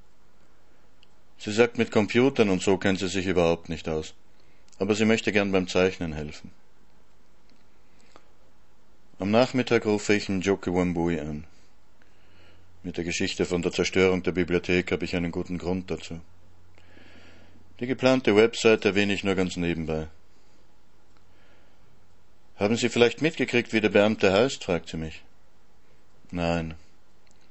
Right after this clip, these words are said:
„Können Sie es herausfinden, wenn Sie wieder hingehen?“ „Ich kann fragen.“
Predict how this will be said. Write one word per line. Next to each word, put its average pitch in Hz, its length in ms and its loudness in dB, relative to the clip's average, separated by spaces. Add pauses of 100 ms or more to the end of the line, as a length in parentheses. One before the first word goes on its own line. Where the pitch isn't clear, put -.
(760)
„Können 92 240 0
Sie 98 80 -2
es 92 80 -2
herausfinden, 101 640 4
wenn 110 140 4
Sie 110 120 0
wieder 110 180 4
hingehen?“ 127 420 0 (1500)
„Ich 113 140 -6
kann 131 160 4
fragen.“ 123 480 6